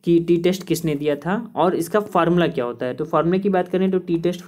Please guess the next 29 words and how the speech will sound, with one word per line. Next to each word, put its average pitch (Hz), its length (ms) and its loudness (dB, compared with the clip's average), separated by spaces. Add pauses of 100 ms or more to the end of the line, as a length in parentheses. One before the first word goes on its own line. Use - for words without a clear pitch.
का 180 100 2
जो 175 100 0
फार्मूला 165 360 -2
होता 160 220 -2
है 175 220 -4
T 185 180 0
equal 165 320 0
to 220 140 2 (680)
x 196 200 -8
bar 165 320 2
minus 175 420 2 (1080)
mu, 185 180 6 (200)
या 160 340 -2
एक्स 202 200 0
यहाँ 190 180 4
पर 196 120 0
जो 190 180 2
है 196 120 4
आपका 170 280 0
रॉ 170 280 4
स्कोर 156 340 0
है 175 240 -4 (400)
और 156 120 2
म्यू 185 220 6
आपका 180 380 2
मीन 170 320 4
है, 123 240 -8 (240)
ठीक 208 140 0
है। 139 160 -4